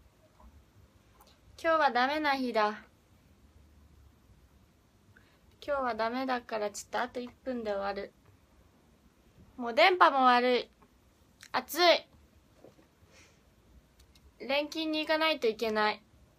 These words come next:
三点セットが揃ってます。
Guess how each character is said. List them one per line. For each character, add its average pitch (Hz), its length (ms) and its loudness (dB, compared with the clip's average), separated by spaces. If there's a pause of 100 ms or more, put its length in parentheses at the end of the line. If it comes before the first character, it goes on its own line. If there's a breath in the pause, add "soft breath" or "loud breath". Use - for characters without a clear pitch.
(1040)
三 262 280 -6
点 269 200 -4
セ 269 100 -4
ッ 254 80 -6
ト 226 80 -2
が 190 100 0
揃 196 220 -6
っ 208 40 -2
て 196 160 -6
ま 170 200 -8
す。 - 200 -20